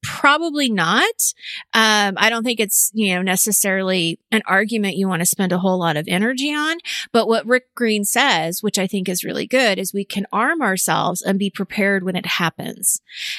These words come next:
And so what he says is in the article, he spent years passionately arguing and debating with people whether, you know, what the facts were. And,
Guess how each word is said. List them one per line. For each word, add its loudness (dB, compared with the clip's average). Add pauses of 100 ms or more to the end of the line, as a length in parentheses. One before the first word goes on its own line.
And 2
so 2
what 0
he 0
says 2
is -2
in 0
the 0
article, 0
he 0
spent -2
years 0
passionately 0
arguing 0
and -2
debating 2
with 2
people 0 (440)
whether, 0
you 0
know, 0
what 2
the -2
facts -2
were. 0
And, -4